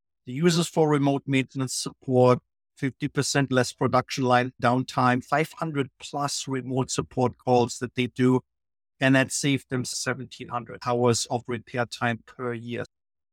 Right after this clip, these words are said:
They do production line changeovers as well because they have the bottling equipment, twenty percent faster production line changeovers. That kind of touches on this whole more flexibility, more agility theme that we discussed before.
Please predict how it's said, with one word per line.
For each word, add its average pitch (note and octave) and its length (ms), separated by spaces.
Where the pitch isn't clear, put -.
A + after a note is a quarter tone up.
They D3+ 100
do F#3+ 300
production D3+ 540
line F3 220
changeovers F#3 880
as - 140
well C#3+ 300
because - 240
they B2 100
have A#2 160
the - 80
bottling C#3 380
equipment, E3+ 540
twenty G#3+ 300
percent - 460
faster C#3 400
production B2 580
line A#2 240
changeovers. C#3 680
That C3+ 160
kind D3 180
of B2 100
touches C#3 420
on B2+ 140
this B2+ 180
whole C3 340
more C3 320
flexibility, C3 840
more B2 260
agility B2 640
theme F3+ 260
that C3+ 180
we C3 100
discussed B2 500
before. B2+ 520